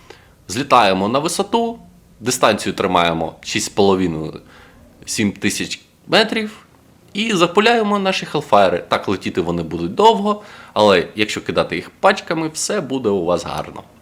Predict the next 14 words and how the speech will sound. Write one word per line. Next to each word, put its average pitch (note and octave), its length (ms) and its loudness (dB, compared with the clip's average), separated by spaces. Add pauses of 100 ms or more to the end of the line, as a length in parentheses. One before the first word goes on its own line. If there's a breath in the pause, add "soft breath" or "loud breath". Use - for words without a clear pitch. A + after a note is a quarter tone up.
<clears throat> - 800 -8
І G#2 80 0
ось, D#2 260 0
я - 100 -10
побачив F#2+ 380 0
челенджера. F3 600 4 (460 loud breath)
Як F2 100 -2
бачите, G2 360 2
він F2+ 220 0
один, F2 360 0
тож - 320 -4
він F#2+ 180 2
отримав F#2+ 400 0
Hellfire. G#3 460 4